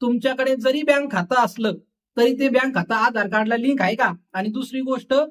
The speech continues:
तुमच्या आधार कार्डला मोबाईल नंबर लिंक आहे का? आता जर महिलांना तुम्ही विचारायला गेले ना, "का हो,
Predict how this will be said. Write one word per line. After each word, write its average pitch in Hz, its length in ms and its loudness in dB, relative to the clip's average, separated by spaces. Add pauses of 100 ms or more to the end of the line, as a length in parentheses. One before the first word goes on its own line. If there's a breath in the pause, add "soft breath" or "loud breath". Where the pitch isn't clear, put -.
(220)
तुमच्या 285 280 2
आधार 269 260 -2
कार्डला 240 280 -2
मोबाईल 285 340 4
नंबर 254 240 0
लिंक 233 220 -2
आहे 151 140 0
का? 139 140 -8 (640)
आता 254 240 -2
जर 277 180 4
महिलांना 247 420 0
तुम्ही 247 200 -6
विचारायला 262 360 0
गेले 254 180 2
ना, 185 120 -2 (460)
"का 285 80 2
हो, 302 100 4